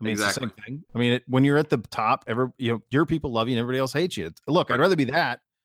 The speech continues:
Speaker 1: than have everybody be apathetic about us. So,
Speaker 2: <laughs> Oh,
Speaker 1: and
Speaker 2: yeah,
Speaker 1: same thing, I'm
Speaker 2: absolutely.
Speaker 1: sure, if you're, if you're Alabama. So, yeah, they deserve to be there. Ohio State second. Those are the, to me, those are the,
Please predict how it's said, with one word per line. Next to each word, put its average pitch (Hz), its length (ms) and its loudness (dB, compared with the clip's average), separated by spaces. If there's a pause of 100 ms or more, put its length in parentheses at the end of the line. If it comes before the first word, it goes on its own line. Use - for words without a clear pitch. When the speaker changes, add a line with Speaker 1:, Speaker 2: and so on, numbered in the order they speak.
(160)
Speaker 1:
than 113 100 -10
have 123 120 -6
everybody 135 300 -6
be 117 180 -6
apathetic 131 460 -6
about 82 300 -10
us. - 100 -16
So, 117 280 -2
Speaker 2:
<laughs> - 140 -4
Oh, - 40 -4
Speaker 1:
and 123 100 -2
Speaker 2:
yeah, 117 140 0
Speaker 1:
same 107 120 -2
thing, 165 220 -4
I'm 143 80 -4
Speaker 2:
absolutely. 135 40 -10
Speaker 1:
sure, 160 220 -4
if 143 100 -10
you're, 151 280 -6
if 151 140 -8
you're 147 260 -4
Alabama. 147 540 0 (440)
So, 110 400 0
yeah, 110 260 2
they 131 100 0
deserve 139 280 0
to 120 60 -4
be 120 120 0
there. 113 360 -2
Ohio 120 240 0
State 113 260 -6
second. 113 360 -6 (160)
Those 120 200 -2
are 113 40 -8
the, 110 200 -6
to - 80 -4
me, 151 240 4
those 127 220 2
are 113 40 -6
the, 101 100 -10